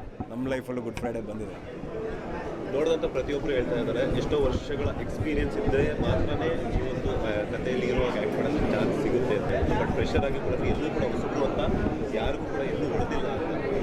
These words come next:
Speaker 2: So, ಎಷ್ಟು ಹಾರ್ಡ್ ವರ್ಕ್ ಇಂಪಾರ್ಟೆಂಟ್ ಆಯ್ತು ಈ ಒಂದು ಕ್ಯಾರೆಕ್ಟರ್ನ ಮಾಡ್ಬೇಕಂತ?
Speaker 1: ನಾನು ಯಾವಾಗಲೂ ಹೇಳ್ತಿದ್ದೆ, ನಾನು ಬೀದಿ ನಾಟಕ ಮಾಡಿದ್ದೀನಿ, ಡ್ರಾಮಾ ಮಾಡಿದ್ದೀನಿ, ಶಾರ್ಟ್ ಸಿನಿಮಾಗಳು,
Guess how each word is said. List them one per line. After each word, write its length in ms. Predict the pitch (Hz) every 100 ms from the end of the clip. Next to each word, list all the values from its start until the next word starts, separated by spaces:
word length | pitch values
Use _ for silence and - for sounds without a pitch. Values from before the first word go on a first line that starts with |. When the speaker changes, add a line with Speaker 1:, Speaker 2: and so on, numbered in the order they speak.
| -
Speaker 2:
So, 840 | 104 104 - - - - 127 135 123
ಎಷ್ಟು 320 | 123 185 175
ಹಾರ್ಡ್ 200 | 123 156
ವರ್ಕ್ 280 | 156 - 139
ಇಂಪಾರ್ಟೆಂಟ್ 560 | 123 120 135 135 127
ಆಯ್ತು 200 | - 123
ಈ 80 | 131
ಒಂದು 760 | 113 - - - - - - -
ಕ್ಯಾರೆಕ್ಟರ್ನ 440 | 113 117 127 123
ಮಾಡ್ಬೇಕಂತ? 500 | 107 98 104 95 - 123
Speaker 1:
ನಾನು 140 | 131
ಯಾವಾಗಲೂ 360 | 139 160 175 175
ಹೇಳ್ತಿದ್ದೆ, 320 | 160 139 139
ನಾನು 160 | 135 123
ಬೀದಿ 280 | 123 139
ನಾಟಕ 260 | 139 135 139
ಮಾಡಿದ್ದೀನಿ, 480 | 131 131 123 127 151
ಡ್ರಾಮಾ 480 | 139 131 131 139 135
ಮಾಡಿದ್ದೀನಿ, 500 | 131 127 127 127 120
ಶಾರ್ಟ್ 220 | 139 -
ಸಿನಿಮಾಗಳು, 720 | 139 135 127 120 123 120 -